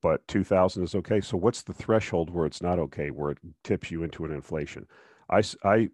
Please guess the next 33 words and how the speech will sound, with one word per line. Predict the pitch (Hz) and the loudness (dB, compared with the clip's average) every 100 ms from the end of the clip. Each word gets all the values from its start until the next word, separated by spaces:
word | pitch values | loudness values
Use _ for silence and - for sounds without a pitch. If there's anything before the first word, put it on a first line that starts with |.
| - | 2
posit | 107 107 - - | 6 6 6 -2
to | 104 | -2
you, | 92 95 | 2 4
I | 78 90 | 4 2
suggest | - 90 80 95 92 | 0 -8 0 2 2
to | - | -4
you, | 92 95 | -2 0
the | 82 | 2
listener, | 92 101 85 76 78 _ - _ _ _ | 2 0 -4 -6 -6 _ -20 _ _ _
that | 80 87 87 85 - _ _ _ | -2 4 6 4 2 _ _ _
if | - 104 | -6 -4
it | 76 | -4
feels | - 117 110 98 | 0 4 4 2
good, | - 110 104 82 | 2 6 6 6
they're | 87 82 | 2 2
gonna | 87 | 0
do | 80 90 80 | 0 2 2
it. | - _ _ _ _ | 0 _ _ _ _
And | 90 | -2
this | 98 | -2
is | 123 104 | -2 0
what | 113 | 0
happens | 98 117 123 104 95 | 4 4 4 0 0
in | 90 | 0
the | 90 | 0
initial | 85 95 - 101 87 | 2 0 0 -2 -2
portion | - 107 107 - 85 82 78 | -2 2 2 0 -4 -4 -4
or, | 85 - _ | -8 -8 _
or | - 87 | -10 -8
stages | 82 - 101 107 95 90 80 - - | -8 -2 2 2 4 0 -2 -4 -6
of | 82 | -4
an | 90 | -4
inflation, | 82 95 101 - - | -4 2 2 2 -6